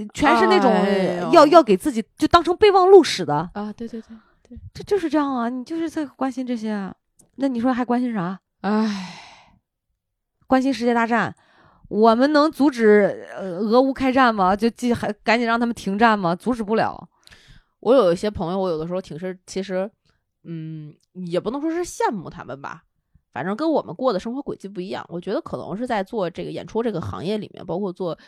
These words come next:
Speaker 2: 独立音乐那挂人，可能多少会有这种对世界的担忧。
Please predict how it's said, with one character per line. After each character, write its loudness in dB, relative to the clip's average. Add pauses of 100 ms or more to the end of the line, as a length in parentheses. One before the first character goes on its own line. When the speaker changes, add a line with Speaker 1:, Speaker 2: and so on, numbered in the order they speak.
(260)
Speaker 2:
独 -4
立 -2
音 -2
乐 -4
那 -8
挂 -4
人， -12
可 -18
能 -14
多 -6
少 -8
会 -8
有 -8
这 -10
种 -18 (320)
对 -4
世 -10
界 -2
的 -8 (300)
担 -2
忧。 2